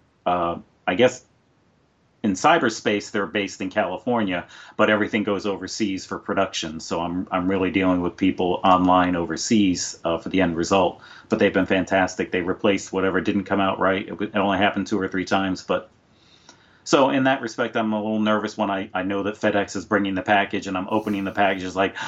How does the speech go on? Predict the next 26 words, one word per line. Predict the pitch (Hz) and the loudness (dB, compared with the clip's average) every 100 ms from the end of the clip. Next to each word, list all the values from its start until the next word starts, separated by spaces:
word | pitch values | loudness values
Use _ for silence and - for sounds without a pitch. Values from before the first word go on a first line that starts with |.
| - - - | -8 -8 -10
<gasps> | - - _ - | -12 -16 _ -2
"Is | 120 | 2
it | 120 | 4
gonna | 113 117 | 4 2
be | 120 | 2
right | 113 113 113 110 | 2 2 0 -2
or | 104 | -4
is | 101 | -4
it | 101 | -2
gonna | 98 95 | -4 -4
be | 101 | -4
wrong?" | 92 87 82 85 - - - | -2 -4 -4 -10 -20 -16 -4
But | 107 104 - _ _ _ _ | -2 -2 -10 _ _ _ _
most | 101 95 - | -8 -8 -10
of | 87 | -10
the | |
times | 92 90 87 | -6 -6 -6
it's | 90 90 | -10 -6
right, | 87 87 | -6 -4
and | 90 | -6
it | 92 | -4
looks | 95 - | -6 -2
great, | 95 92 | 0 0
and | 92 87 95 | -2 -6 -6
it's | - - | -10 -2
really | 98 98 95 | 4 4 4